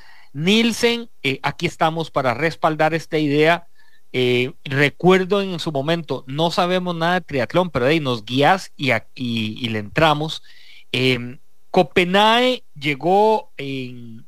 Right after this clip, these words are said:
en el dos mil doce y trabajó con nosotros varios años,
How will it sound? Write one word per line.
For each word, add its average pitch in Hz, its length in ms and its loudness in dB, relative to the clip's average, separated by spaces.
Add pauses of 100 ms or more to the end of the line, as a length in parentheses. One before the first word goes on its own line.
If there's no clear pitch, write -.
en 127 160 -8
el 123 120 -8
dos 127 160 -6
mil 160 200 -4
doce 180 420 0 (180)
y 127 80 -10
trabajó 139 500 2
con 196 140 0
nosotros 185 720 0 (160)
varios 170 500 2
años, 139 480 -2